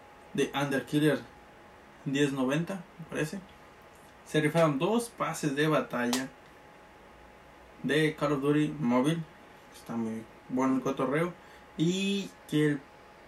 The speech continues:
se va a estrenar en la semana <clears throat> un episodio nuevo de Anécdotas del Gym,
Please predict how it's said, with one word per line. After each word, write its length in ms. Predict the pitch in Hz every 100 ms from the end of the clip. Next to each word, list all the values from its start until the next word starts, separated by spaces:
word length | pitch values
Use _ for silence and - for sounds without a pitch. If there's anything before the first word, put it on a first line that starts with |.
| - - -
se 200 | - 151
va 120 | 156
a 40 |
estrenar 680 | 170 - 202 196 196 202 208 - - - - - - - - - - - - -
en 100 | 143
la 120 | 139
semana 600 | 143 151 147 156 170 170 - - -
<clears throat> 240 | - 208
un 160 | 190 202
episodio 440 | 185 165 190 185
nuevo 420 | 170 170 190 143 139 - - - - - - - -
de 380 | 165 131 139 147 - -
Anécdotas 880 | 123 120 117 113 113 - 113 - - -
del 180 | 127 123
Gym, 240 | 165 196